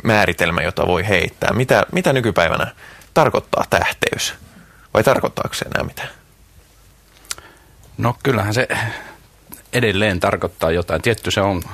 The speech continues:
Speaker 2: siinä on semmoinen inflaatio käynyt, että kaikki ovat potentiaalisesti tähtiä. Mutta toisaalta jos katsoo vaikka Suosikin kuusikymmentäluvun numeroita, niin kyllä sielläkin jo sitä tähtitermiä vir-, viljeltiin aika ahkerasti. Mut tähteys siis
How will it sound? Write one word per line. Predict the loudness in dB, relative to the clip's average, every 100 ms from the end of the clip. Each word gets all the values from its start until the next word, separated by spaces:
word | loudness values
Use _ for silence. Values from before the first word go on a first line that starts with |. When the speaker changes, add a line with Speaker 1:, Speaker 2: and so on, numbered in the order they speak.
| -12
Speaker 2:
siinä | -6 -4 -2
on |
semmoinen | -4 -4 -4 -6 -12 -20 -20 -6
inflaatio | -6 -4 -4 -4 -4 -6 -10 -4
käynyt, | -2 -2 -4 -10
että | -12 -12 -14 -14 -20 -20 -10
kaikki | -8 -6 -6 -6
ovat | -4 -6 -8 -8
potentiaalisesti | -4 -4 -4 -2 -2 -4 -8 -10 -10
tähtiä. | -10 -8 -10
Mutta | -10 -6
toisaalta | -2 -2 -2
jos | -4
katsoo | -2 -4 -2
vaikka | -2 -2 -6 -8 -20 -20 -20 -20 -20 -20 -12
Suosikin | -2 0 2 0 -2
kuusikymmentäluvun | -2 -2 0 0 0 0 0
numeroita, | 0 0 0 -2
niin | -4
kyllä | -4
sielläkin | -2 0 0 -2
jo | -4
sitä | -4 -6 -4
tähtitermiä | -2 -2 -4 -4 -2 0 0
vir-, | 0 -2 -2
viljeltiin | 0 0 -2 -2
aika | -2 -2
ahkerasti. | -2 -2 -4 -10 -10 -12 -14 -16 -18 -12
Mut | -8 0
tähteys | 0 0 0 0 0
siis | -2 -2 -4